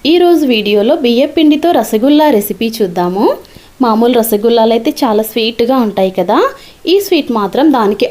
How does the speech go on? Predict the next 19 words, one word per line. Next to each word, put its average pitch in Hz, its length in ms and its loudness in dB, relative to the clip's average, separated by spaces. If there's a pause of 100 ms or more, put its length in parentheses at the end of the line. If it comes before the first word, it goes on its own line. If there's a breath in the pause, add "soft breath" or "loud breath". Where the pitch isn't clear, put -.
ఆపోజిట్ 220 480 0
అన్నమాట. 190 340 -4 (160)
చాలా 254 180 2 (100)
మైల్డ్‌గా 233 600 0
ఉంటుంది 190 380 -4
స్వీట్‌నెస్. 185 520 -6 (760 loud breath)
ఈ 330 100 2
రెసిపీ 302 300 0 (100)
చేయడానికైతే 202 760 0
స్టవ్ 226 300 -2
పైన 254 260 2
గిన్నె 190 240 -2
పెట్టేసి 196 460 -4 (480 loud breath)
రెండు 311 260 2
టేబుల్ 311 320 2
స్పూన్ల 294 380 2
నెయ్యి 196 280 0
వేసి 202 320 0 (540 loud breath)
ఒక 262 80 -4